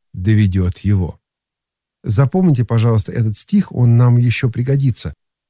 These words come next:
Я прочитаю сейчас ещё одно место, которое с этим же связано.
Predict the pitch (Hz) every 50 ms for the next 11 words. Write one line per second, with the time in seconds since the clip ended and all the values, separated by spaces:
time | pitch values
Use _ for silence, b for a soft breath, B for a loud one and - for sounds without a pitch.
0 | _ _ - - 113 101 - 139 143 131 - - 139 156 - - 208 180 202 190
1 | 160 131 - 131 117 - 147 - - 151 135 131 143 147 175 220 240 214 - -
2 | 127 107 - _ _ _ _ _ _ _ _ _ _ _ _ _ _ - - 127
3 | - 156 151 143 143 139 - - 165 151 135 - 127 120 117 113 - - 135 135
4 | 120 107 87 87 80 85 92 -